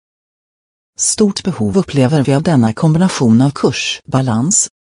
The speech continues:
kroppskännedom, käppteknik, förflyttning högra parentes.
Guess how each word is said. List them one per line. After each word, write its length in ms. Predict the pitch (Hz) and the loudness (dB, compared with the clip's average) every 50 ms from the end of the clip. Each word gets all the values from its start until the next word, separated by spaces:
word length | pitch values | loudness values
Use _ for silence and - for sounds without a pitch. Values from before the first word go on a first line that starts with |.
| _ _ | _ _
kroppskännedom, 1040 | - - - 214 - - - - - - 160 139 139 151 170 185 135 85 98 101 95 - _ _ _ | -10 -4 -4 -4 -2 -2 -4 -4 -2 -2 0 0 0 2 2 0 0 0 -2 -4 -4 -6 _ _ _
käppteknik, 960 | - - - - 165 - - - 120 - - 208 220 - - - _ - - - _ _ _ - | -10 -6 -2 -2 -2 -4 -4 -8 -6 -2 0 0 0 0 -2 -10 _ -20 -20 -20 _ _ _ -10
förflyttning 580 | - - 214 - - 127 120 110 - 175 170 165 | -4 -4 -4 -2 0 -2 -2 0 2 2 2 4
högra 360 | 185 214 190 151 131 113 110 | 4 4 2 2 0 -4 -4
parentes. 840 | - 131 135 151 180 185 - - 170 190 170 101 104 - - - | -4 0 0 2 2 0 0 0 0 0 0 0 -2 -4 -6 -6